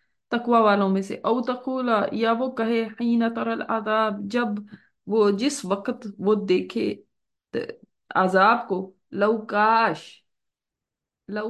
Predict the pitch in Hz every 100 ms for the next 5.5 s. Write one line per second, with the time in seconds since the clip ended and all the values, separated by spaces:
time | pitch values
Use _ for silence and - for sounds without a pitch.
0 | 254 - 185 180 202 240 220 220 240 285
1 | 277 208 214 226 233 _ _ _ _ _
2 | _ _ _ _ _ _ _ _ _ _
3 | _ _ _ _ 214 196 196 202 226 226
4 | 185 190 165 - - 175 - _ _ -
5 | 175 165 165 -